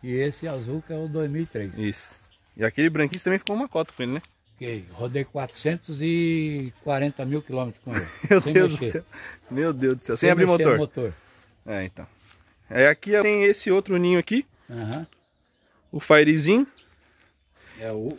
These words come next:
Speaker 1: o primeiro lá, o branco, não era Fire.
Speaker 2: Não?
Speaker 1: Não. Esse aqui é Fire.
Speaker 2: Esse é dois mil e três.
Speaker 1: Esse é dois mil e dois.
Speaker 2: Ah, dois mil e dois.
Speaker 1: Dois mil e dois.
Speaker 2: E qual que é o plano desse Uninho aqui?
Speaker 1: Esse Uninho vai receber umas rodas que eu já comprei.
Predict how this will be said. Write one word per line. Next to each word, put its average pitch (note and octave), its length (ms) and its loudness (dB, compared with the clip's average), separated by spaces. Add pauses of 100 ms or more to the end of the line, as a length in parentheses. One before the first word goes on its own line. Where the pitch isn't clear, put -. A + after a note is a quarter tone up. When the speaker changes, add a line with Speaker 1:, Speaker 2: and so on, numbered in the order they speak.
(120)
Speaker 1:
o A#2 100 -10
primeiro C#3+ 480 0
lá, C#3 160 0
o D3+ 100 0
branco, C3+ 440 -2
não G3 180 0
era F3+ 240 2
Fire. G2 460 -4 (140)
Speaker 2:
Não? C#3 280 4 (240)
Speaker 1:
Não. G#2 200 -12 (880)
Esse G#2 280 -6
aqui A#2 280 -8
é B2 100 -4
Fire. C3+ 300 0
Speaker 2:
Esse C3+ 120 8
é D3+ 40 2
dois D3 120 6
mil E3 100 4
e - 20 2
três. C#3 340 4 (460)
Speaker 1:
Esse - 120 -16
é - 20 -12
dois B2 240 -4
mil C#3 120 -4
e - 20 -10
dois. A2+ 380 -6
Speaker 2:
Ah, A#2+ 140 6
dois G#2+ 120 2
mil A#2 80 0
e A2+ 40 -2
dois. G2+ 260 -6 (180)
Speaker 1:
Dois G#2+ 160 -12
mil A2+ 120 -12
e - 20 -16
dois. F2 220 -16
Speaker 2:
E B2+ 100 2
qual F3+ 220 8
que F#3+ 80 4
é - 20 8
o F3+ 60 8
plano F3+ 320 6
desse F#3+ 280 10
Uninho E3+ 260 4
aqui? A#2+ 240 0 (180)
Speaker 1:
Esse - 200 -20
Uninho C#3 500 -6
vai E3 220 -2 (320)
receber B2+ 460 -2
umas C3 240 2
rodas B2+ 360 0
que - 80 -16
eu A#2 60 -8
já A#2 140 -6
comprei. B2+ 580 -8